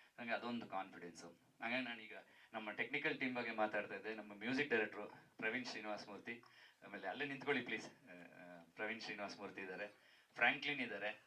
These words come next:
ಆ, ಅವರು ನಮ್ಮ, ಈ, ಆ, ಬ್ಯಾಕ್‌ಗ್ರೌಂಡ್ ಸ್ಕೋರ್ ಮಾಡ್ತಾ ಇದ್ದಾರೆ. ನೀವೇನ್ ಪೋಸ್ಟರ್ಸ್ ನೋಡ್ತಾ ಇದ್ದೀರಾ ಅದರ ಡಿಸೈನಿಂಗ್ ಮಾಡಿರೋದು ರವೀಂದ್ರ ಅವರಿದ್ದಾರೆ. ಆ, ಮಿತೇಶ್ ನಮ್ಮ ಅಸೋಸಿಯೇಟ್ ಡೈರೆಕ್ಟರ್ ಇದ್ದಾರೆ. And, ಆ, ಇದು so ಹಲವಾರು, ಆ, ತಂತ್ರಜ್ಞರು ನಮ್ಮ ಜೊತೆ ಸೇರ್ಕೊಂಡಾಗ ಒಬ್ಬ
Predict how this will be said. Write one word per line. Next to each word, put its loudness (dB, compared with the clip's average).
ಆ, 6
ಅವರು 4
ನಮ್ಮ, -4
ಈ, -10
ಆ, -8
ಬ್ಯಾಕ್‌ಗ್ರೌಂಡ್ 6
ಸ್ಕೋರ್ 2
ಮಾಡ್ತಾ 0
ಇದ್ದಾರೆ. -6
ನೀವೇನ್ 2
ಪೋಸ್ಟರ್ಸ್ 4
ನೋಡ್ತಾ 4
ಇದ್ದೀರಾ 2
ಅದರ 0
ಡಿಸೈನಿಂಗ್ 2
ಮಾಡಿರೋದು 2
ರವೀಂದ್ರ -4
ಅವರಿದ್ದಾರೆ. -2
ಆ, -2
ಮಿತೇಶ್ 2
ನಮ್ಮ -6
ಅಸೋಸಿಯೇಟ್ -2
ಡೈರೆಕ್ಟರ್ -2
ಇದ್ದಾರೆ. -4
And, -6
ಆ, -4
ಇದು -10
so 4
ಹಲವಾರು, 4
ಆ, -10
ತಂತ್ರಜ್ಞರು -6
ನಮ್ಮ -10
ಜೊತೆ -6
ಸೇರ್ಕೊಂಡಾಗ -4
ಒಬ್ಬ -4